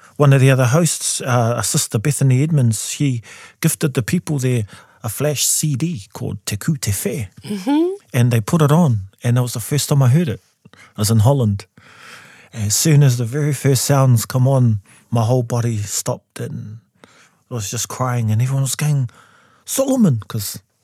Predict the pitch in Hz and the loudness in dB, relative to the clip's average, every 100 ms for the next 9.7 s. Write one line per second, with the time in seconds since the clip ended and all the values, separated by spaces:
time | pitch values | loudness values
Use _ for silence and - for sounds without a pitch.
0 | _ - 202 131 117 104 - 107 107 101 | _ -4 -2 -2 -4 -4 -4 -4 -4 -6
1 | _ - 131 127 120 147 135 120 - 156 | _ -4 -2 4 8 10 10 8 6 6
2 | 147 139 123 113 123 202 - 311 - 330 | 8 8 8 6 4 2 -2 -6 -6 -10
3 | 254 - _ - 196 - - 349 339 262 | -12 -16 _ -6 -4 -4 -4 -4 -2 -2
4 | 247 269 285 285 - 370 359 - - - | -2 -2 -2 -2 -2 0 0 -4 -20 -20
5 | - - - _ _ - 170 185 175 139 | -20 -20 -20 _ _ -20 -16 -14 -6 -2
6 | 123 104 - 143 110 - - - _ _ | -2 -4 -2 -2 0 -4 -10 -16 _ _
7 | _ _ - - 120 120 110 117 143 139 | _ _ -14 -4 0 0 -2 0 0 0
8 | 123 - 151 147 - 135 127 127 - _ | -4 0 0 0 -2 -4 -4 -6 -8 _
9 | - 151 131 139 127 127 - | -6 -4 -2 -4 -6 -8 -12